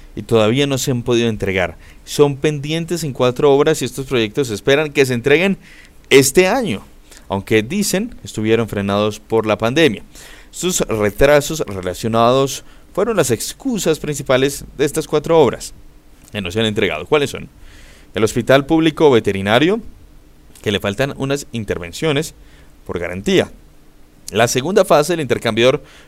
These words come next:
vial de La Carola, cuya ornamentación se prometió desde el pasado mes de agosto y no se ha entregado a hoy.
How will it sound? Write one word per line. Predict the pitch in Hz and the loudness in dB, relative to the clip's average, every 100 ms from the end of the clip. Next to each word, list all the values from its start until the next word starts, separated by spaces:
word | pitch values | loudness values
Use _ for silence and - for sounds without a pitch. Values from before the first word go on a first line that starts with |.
| - | 0
vial | 143 151 | 2 4
de | |
La | 151 131 | 2 4
Carola, | 127 147 180 - | 4 4 4 2
cuya | 151 127 | 2 2
ornamentación | 123 123 123 117 107 131 | 2 0 -2 -2 -2 -4
se | 156 | -4
prometió | 156 123 113 135 | -4 -4 -4 0
desde | 143 135 123 | 0 2 0
el | |
pasado | 113 110 139 143 | 0 0 0 -2
mes | 139 | -2
de | 135 | 0
agosto | 131 160 160 | 0 -2 -4
y | |
no | 127 123 | -4 -4
se | 131 | -4
ha | |
entregado | 123 123 117 131 - | -2 0 2 0 -2
a | - 95 | -2 4
hoy. | 151 117 | 4 2